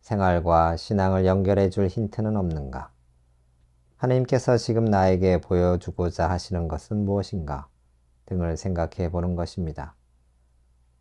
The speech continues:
전날에 기도했던 것을 기억해내서 그 흐름을 확인해 보는 것도 중요합니다. 깊이 들어간다면 하나의 흐름이 반드시 있기 때문입니다.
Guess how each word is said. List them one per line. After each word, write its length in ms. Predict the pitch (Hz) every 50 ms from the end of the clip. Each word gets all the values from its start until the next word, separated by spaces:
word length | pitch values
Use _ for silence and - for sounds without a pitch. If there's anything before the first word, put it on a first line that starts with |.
| _ _ -
전날에 480 | - 113 110 113 117 117 120 117 117
기도했던 580 | 113 - - - 113 113 113 - - 120 117 117
것을 440 | 110 110 104 - - 107 95 90 85
기억해내서 1080 | - - 101 95 90 87 - - - 95 87 82 78 - - - - 80 78 76 76 -
그 200 | - - 92 85
흐름을 460 | 78 - 104 101 95 98 95 95 92 -
확인해 400 | - 110 107 - 113 107 107 104
보는 240 | 104 104 101 104 104
것도 420 | 101 101 - _ - 110 104 101
중요합니다. 800 | - - - 107 104 104 101 98 87 78 73 71 - 69 - - _ _ _ _ _ _ _ _ _ _ _ _ _ _ _ _ _ _ _ _ _ _ _ _ -
깊이 400 | - - - - - - 135 127
들어간다면 960 | 123 127 120 117 110 113 104 101 98 90 90 85 82 78 76 73 71 71 80 - _ _ _ _ _
하나의 400 | _ - 95 92 90 87 85 82 82 -
흐름이 400 | - 101 95 95 92 92 92 90 90
반드시 540 | - - 90 92 95 98 92 - - 113 101
있기 300 | 92 - - 110 104 -
때문입니다. 680 | - 107 107 107 104 98 90 78 69 - - - -